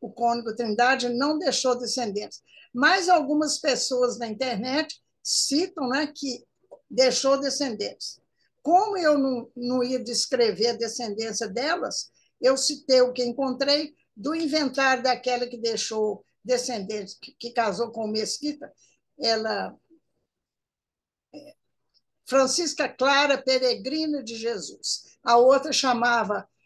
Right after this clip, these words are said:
é, Ana Rosa Felícia de Valois. Então, essa Ana Rosa Feli-, é, Felícia de Valois casou-se com o guarda-mor Joaquim da Costa Gouveia.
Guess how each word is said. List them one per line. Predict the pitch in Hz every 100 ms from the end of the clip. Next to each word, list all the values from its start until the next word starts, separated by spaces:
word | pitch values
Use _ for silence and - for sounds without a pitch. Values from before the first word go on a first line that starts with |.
| _ -
é, | 226 214 202 -
Ana | 302 285 277
Rosa | 185 247 294 269 269
Felícia | 277 247 247 254 262
de | 214
Valois. | 214 240 214 - - - _ _ _ -
Então, | 233 269 311 311 -
essa | 311 330 339
Ana | 302 254
Rosa | 240 240 240
Feli-, | 240 220 214 - _ -
é, | 226 196 190 180 175 -
Felícia | - 208 226 214 214
de | 185
Valois | 202 196 233 277 - _ _ _ _
casou-se | - 311 240 190 277 311 320 349 285
com | 285 294
o | 302
guarda-mor | 269 254 262 208 220 254
Joaquim | 233 262 269 - 277 320 339 _ _ _ _ -
da | 240 247
Costa | 240 269 277 302 - 302 - -
Gouveia. | 220 277 196 220 233 185 185